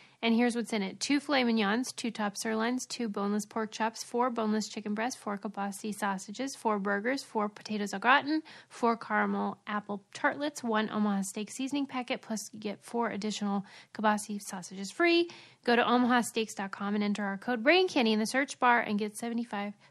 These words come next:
percent saving. It's the gift guaranteed to be a hit.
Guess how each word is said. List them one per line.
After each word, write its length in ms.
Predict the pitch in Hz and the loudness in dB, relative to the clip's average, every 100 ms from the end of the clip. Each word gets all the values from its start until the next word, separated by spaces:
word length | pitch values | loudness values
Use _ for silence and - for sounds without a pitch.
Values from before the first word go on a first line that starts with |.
| _ | _
percent 380 | 254 226 220 - | -4 -2 -4 -6
saving. 440 | - 214 202 202 | -6 -2 -2 -4
It's 200 | 202 - | -6 -10
the 140 | 202 196 | -12 -10
gift 280 | - 233 - | -8 -8 -8
guaranteed 500 | 214 196 196 - 247 | -4 -4 -4 -8 -12
to 80 | 233 | -12
be 180 | 214 220 | -8 -8
a 100 | 240 - - | -10 -16 -10
hit. 320 | - - - | -8 -8 -16